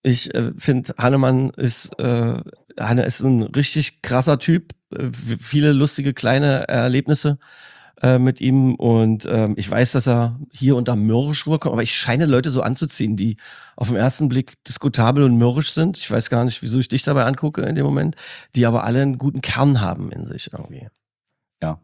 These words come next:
Speaker 2: Also ich
Speaker 1: Hast
Speaker 2: kann
Speaker 1: du unter Hannemann gespielt, oder, oder
Speaker 2: ich,
Speaker 1: mit?
Speaker 2: äh,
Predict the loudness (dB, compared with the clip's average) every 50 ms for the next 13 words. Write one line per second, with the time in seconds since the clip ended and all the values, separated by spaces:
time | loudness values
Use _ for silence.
0 | _ _ _ _ 2 2 2 2 4 4 4 4 4 4 4 4 4 4 4 4
1 | 4 2 2 0 0 -2 -4 -4 -4 -4 -6 -4 -4 -4 -4 -2 0 0 0 0
2 | -2 -4 -4 -2 0 2 2 2 2 0